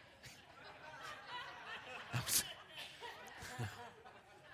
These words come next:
was not thinking I would get an amen out of that. <laughs> But the fact of the matter is, when me and my wife stood at the altar,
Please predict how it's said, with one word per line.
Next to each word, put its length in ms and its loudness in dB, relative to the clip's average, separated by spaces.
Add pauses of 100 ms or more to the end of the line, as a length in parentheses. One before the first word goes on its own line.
(760)
was 120 6
not 180 12
thinking 300 12
I 60 12
would 120 12
get 120 12
an 80 12
amen 280 12
out 160 12
of 140 6
that. 580 12
<laughs> 40 0 (1900)
But 400 12
the 100 8
fact 380 12
of 60 2
the 60 4
matter 300 12
is, 540 8 (960)
when 200 8
me 140 12
and 120 12
my 160 12
wife 280 12
stood 240 4
at 140 4
the 120 8
altar, 460 6